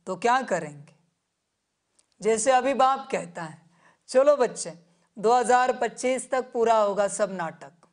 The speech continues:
क्या करेंगे? बताओ जरा। वह दो हज़ार किया, अभी पच्चीस ऐड कर दिया है,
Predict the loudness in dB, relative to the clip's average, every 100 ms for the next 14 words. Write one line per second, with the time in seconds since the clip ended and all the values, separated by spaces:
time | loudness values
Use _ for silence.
0 | _ _ _ _ _ _ _ _ -2 0
1 | 2 0 0 -2 -6 -12 -14 _ _ _
2 | _ _ _ _ _ _ _ _ -4 0
3 | 2 2 2 0 -2 -6 -16 _ _ _
4 | _ _ _ _ -20 -6 0 2 4 4
5 | 6 4 4 0 0 0 0 -4 -4 -2
6 | -2 -2 -2 -2 2 4 4 2 0 -2
7 | -8 -12 -14 _